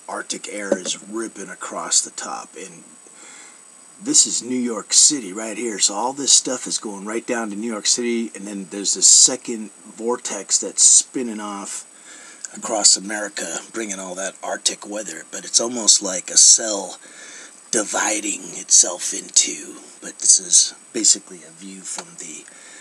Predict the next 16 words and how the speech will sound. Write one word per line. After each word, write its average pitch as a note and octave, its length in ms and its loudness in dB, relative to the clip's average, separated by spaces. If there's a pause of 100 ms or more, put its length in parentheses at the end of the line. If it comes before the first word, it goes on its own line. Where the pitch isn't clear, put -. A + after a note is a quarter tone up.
(440)
North G2+ 380 -8
Pole. F#2+ 320 -6
Now, - 120 -14
w-, F#3 200 -16
check - 260 2
this - 220 2
out. G#2 220 -4
If - 140 -12
I - 100 -8
flip, A#2 400 -6 (1300)
if - 100 -12
I G2+ 60 -8
flip - 360 2
the A#2 220 -6
Earth B2 260 -4
over, B2 440 -4